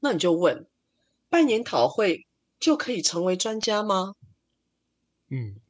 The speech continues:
Speaker 1: 那如果顺，你就过啦。
Speaker 2: 哦。
Speaker 1: 所以你看你是不是一层一层一层顺上去？
Speaker 2: 对。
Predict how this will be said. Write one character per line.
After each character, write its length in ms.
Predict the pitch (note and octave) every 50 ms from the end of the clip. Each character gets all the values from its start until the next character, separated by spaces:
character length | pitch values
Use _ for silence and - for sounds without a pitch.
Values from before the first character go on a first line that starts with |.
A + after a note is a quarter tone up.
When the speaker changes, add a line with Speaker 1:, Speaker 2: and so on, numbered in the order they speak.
| _
Speaker 1:
那 140 | - E4+ D4+
如 160 | A#3+ A3 A#3+
果 160 | A#3+ G#3+ D3 C3+
顺， 380 | - - - - G3+ C3+ G#2+ -
你 100 | E3+ E3
就 100 | D3+ F#3+
过 260 | F#3+ - A3+ G3 F3 E3
啦。 280 | D#3 D3+ D#3 D#3 D#3+ _ _
Speaker 2:
哦。 640 | - A#2 A2 A#2 B2+ C#3 C3+ B2 G#2+ G#2 G#2+ D3+ D3 _ _ _ _ _ _ _ _ _ _ _ _ _ _ _ _ _ _ _ _ _ _ _ _ _ _ _ _ _ _ -
Speaker 1:
所 160 | - - D#4
以 40 | A3+
你 80 | G#3
看 160 | G3 C#4 D4+ A#3+
你 80 | F#3
是 140 | E3 - C4+
不 60 | B3
是 60 | -
一 80 | C#4 B3+
层 300 | - - G3 F3+ F3+ F3+
一 140 | - B3 A3
层 280 | - - - E3+ E3 D#3
一 80 | D#3 -
层 320 | - - - D3 D3 D3+ D#3
顺 260 | - - F3 D3+ C#3+
上 280 | C#3 - D3+ C3+ A#2+ A#2
去？ 340 | - - - - - - _ _ -
Speaker 2:
对。 440 | C#3 C3 A#2 G#2+ G2 G2 A2+ _